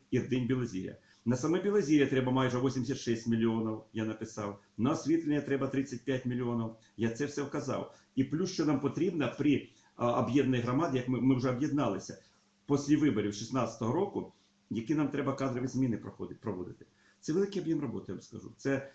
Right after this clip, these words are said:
не то, що прийти сюди і ставити печать і довідки підписувати. Ні. Це треба бути менеджером, якому, який повинен підібрати такі кадри, щоб люди були задоволені. І коли я перед, е,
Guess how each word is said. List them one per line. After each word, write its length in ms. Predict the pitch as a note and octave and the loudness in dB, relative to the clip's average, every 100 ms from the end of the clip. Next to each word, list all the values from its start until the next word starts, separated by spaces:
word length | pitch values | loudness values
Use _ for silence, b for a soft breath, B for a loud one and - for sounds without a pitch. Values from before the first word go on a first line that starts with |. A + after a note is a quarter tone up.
| - | -6
не 100 | C3 | 0
то, 120 | G3 | 0
що 200 | G3 C#3 | 0 0
прийти 280 | C#3 C3+ C#3 | 0 0 0
сюди 400 | - C3 E3+ D3+ | -2 0 0 2
і 40 | B2+ | -2
ставити 360 | - C3 A#2+ | 0 0 0
печать 320 | C3 C3 D3 B2+ | -2 -4 -2 -2
і 60 | |
довідки 360 | G#2+ G2 - - | 0 -2 -4 -12
підписувати. 540 | - - F#2+ G#2 G2+ | -16 -14 -10 -10 -4
Ні. 200 | A2 F2+ - b b | -4 -4 -10 b b
Це 140 | - | -8
треба 480 | E3 D#3 C3 C3+ A#2 A2 | -4 -2 0 0 0 0
бути 320 | A2+ G#2 C3+ A#2+ | -2 0 -2 4
менеджером, 600 | A#2 E3 D#3+ G#2+ G#2 G#2+ | 4 4 2 0 -2 -2
якому, 480 | A2 B2 A#2+ A2 A2 B _ | -2 -2 0 0 -2 B _
який 320 | A#2 A2+ C3+ | -4 0 0
повинен 460 | A#2+ A#2+ B2 A#2+ A2 | 0 0 2 2 2
підібрати 480 | B2 A#2 B2 A#2+ - | 2 2 2 0 -4
такі 280 | A2 - D3+ | -6 -4 -4
кадри, 360 | E3 C#3 G#2+ | -2 -2 -4
щоб 240 | - G#2+ G2+ | -4 -6 0
люди 180 | A#2 | 0
були 180 | B2 C#3 | 2 0
задоволені. 520 | B2 D#3 D#3+ B2 F#2 - _ b b | -2 -2 -2 -2 -4 -8 _ b b
І 60 | A#2+ | -6
коли 240 | - C#3+ | 0 2
я 100 | D3+ | 2
перед, 320 | D3 D3 D3 C3 | 2 0 2 2
е, 440 | C3+ C3 B2+ - | 2 2 2 -2